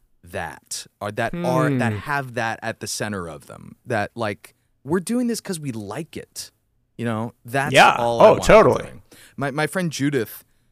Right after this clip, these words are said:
Speaker 1: who, uh, was in the, uh, Donna Summer show with us, she was, uh, we had a, a call where we were catching up a little while ago, and she's an actress. She's a phenomenal singer,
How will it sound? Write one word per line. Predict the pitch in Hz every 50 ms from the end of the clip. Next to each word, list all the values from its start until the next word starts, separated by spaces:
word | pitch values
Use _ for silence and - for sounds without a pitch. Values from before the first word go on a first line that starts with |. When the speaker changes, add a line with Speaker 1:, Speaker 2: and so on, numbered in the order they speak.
| _ _ _
Speaker 1:
who, | - 127 127 120 113 107 104 98
uh, | 101 95 -
was | - 117 113 107 104 - -
in | 147 170 180 156 139 131 117
the, | 110 110 107 104 101 101 95
uh, | 87 101 101 95
Donna | 92 - 107 101 101 101 101
Summer | - - 107 98 98 98
show | - - 110 95 90
with | 87 87 85 -
us, | 95 85 87 - - - - _ _ _ _ _ _ _ _ _
she | - - - - 156 175 180
was, | 190 175 156 135 117 - - 131
uh, | 117 113 113 -
we | 110 151 175 190 160 - -
had | 131 131 120 117
a, | 110 - _
a | - 110
call | - - - 131 120 113 110 107
where | 104 101
we | 107 110
were | 107 104
catching | - - 120 110 - - 107 107
up | 107 95 - _ _ _ -
a | 110
little | 113 113 113 101
while | 104 101 107 110
ago, | 110 98 98 95 95
and | 87 95 95
she's | - 143 139 117 117
an | 104
actress. | 95 95 98 - - 107 90 -
She's | - - - 120 98 90 101 _ _ _ _ _
a | - 123
phenomenal | - - - - - - - 151 147 143 139 135 135 139 143 147 156 165 170 175 180 180 151 123 101 85 73 71
singer, | - - - 107 85 82 80 80 80 85 90